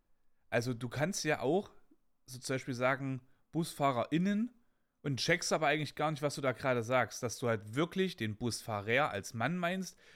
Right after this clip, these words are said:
die Busfahrerin als Frau und diese Sternchen ja implementiert, dass du quasi damit alle anderen, äh, Personen meinst, die sich quasi als divers identifizieren und so weiter und so fort, ne?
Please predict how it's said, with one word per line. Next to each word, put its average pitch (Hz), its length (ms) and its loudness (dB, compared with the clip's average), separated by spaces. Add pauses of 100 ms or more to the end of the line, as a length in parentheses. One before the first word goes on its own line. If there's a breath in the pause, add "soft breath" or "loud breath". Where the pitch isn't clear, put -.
(140 loud breath)
die 120 60 -4
Busfahrerin 123 840 -2
als 113 300 -4
Frau 147 460 2 (300 loud breath)
und 127 100 -4
diese 127 200 0
Sternchen 156 580 0
ja 120 60 0
implementiert, 135 800 -2
dass 135 160 0
du 131 100 -6
quasi 127 340 0
damit 135 380 0
alle 143 240 2
anderen, 139 580 0 (420 loud breath)
äh, 127 200 2
Personen 127 460 0
meinst, 127 340 2
die 123 60 -4
sich 110 160 -8
quasi 120 560 0
als 107 340 -4
divers 120 560 0 (680 soft breath)
identifizieren 127 760 -2
und 123 200 -6
so 117 60 -6
weiter 110 160 2
und 104 80 -4
so 101 80 -10
fort, 101 300 -6
ne? 113 220 -2